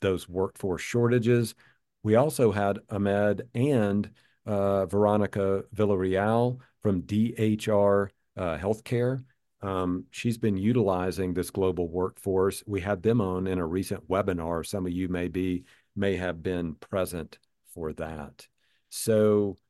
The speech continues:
Colleen, if we have another story, I wanna turn it over to you, maybe in these remaining moments, and then we'll give everybody their, uh, weekends <laughs> so you can go on and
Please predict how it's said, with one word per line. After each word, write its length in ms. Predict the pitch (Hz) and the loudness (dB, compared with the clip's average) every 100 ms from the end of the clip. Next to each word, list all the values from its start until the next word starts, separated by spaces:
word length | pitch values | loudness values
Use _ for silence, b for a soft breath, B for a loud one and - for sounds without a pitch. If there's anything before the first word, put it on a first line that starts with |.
| _ _ - | _ _ -2
Colleen, 500 | 117 113 117 117 117 | 2 4 4 2 0
if 140 | 104 | 0
we 100 | 127 | 0
have 160 | 127 107 | 0 0
another 340 | 101 101 101 | 0 0 0
story, 640 | 87 - 110 107 110 110 107 | -2 -6 -2 2 4 4 0
I 120 | - 101 | -2 0
wanna 320 | 110 95 85 - _ | 0 0 -2 -8 _
turn 220 | - 117 107 | -4 0 2
it 100 | 98 | 2
over 240 | 98 90 | 0 -2
to 60 | 85 | -4
you, 600 | 85 101 107 110 110 113 | -2 0 0 0 -2 -4
maybe 280 | 92 92 98 | -4 -2 -2
in 100 | 90 | -2
these 180 | 90 | -2
remaining 460 | 90 87 90 92 87 | -2 -2 -2 -2 -4
moments, 460 | 85 101 139 151 - | -2 0 0 -4 -6
and 100 | 92 | -2
then 140 | 107 | 0
we'll 140 | 98 | 0
give 220 | 98 107 101 | 0 0 2
everybody 540 | 104 107 101 104 104 | 0 0 0 2 0
their, 380 | 104 98 90 - b b _ | 0 0 0 -4 b b _
uh, 420 | 107 101 98 92 98 - | 0 2 2 -2 -8 0
weekends 720 | 107 147 131 107 98 92 - | 4 4 4 2 2 0 4
<laughs> 320 | 139 127 110 | 6 6 4
so 60 | 123 | 2
you 120 | 107 | 2
can 160 | 120 110 | 0 0
go 220 | 110 110 | 2 4
on 140 | 113 | 2
and 240 | 104 92 | 0 -4